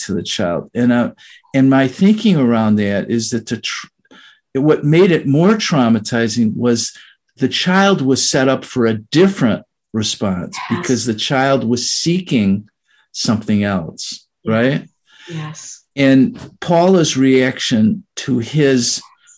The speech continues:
Speaker 1: uh, generosity, uh, of taking her out was like, "Oh yeah, this is true.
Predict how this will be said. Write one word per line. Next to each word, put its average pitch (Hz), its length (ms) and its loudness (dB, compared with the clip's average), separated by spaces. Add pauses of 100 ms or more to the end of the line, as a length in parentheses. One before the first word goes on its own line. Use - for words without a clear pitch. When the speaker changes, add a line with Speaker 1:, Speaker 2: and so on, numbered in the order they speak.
(1300)
Speaker 1:
uh, 110 240 0
generosity, 110 960 0 (400)
uh, 104 360 0
of 104 180 -4
taking 123 440 0
her 107 200 0
out 107 600 0 (500)
was 127 340 0
like, 135 500 0 (500)
"Oh 156 160 2
yeah, 147 260 2
this 175 300 0
is 151 240 -2
true. - 360 -2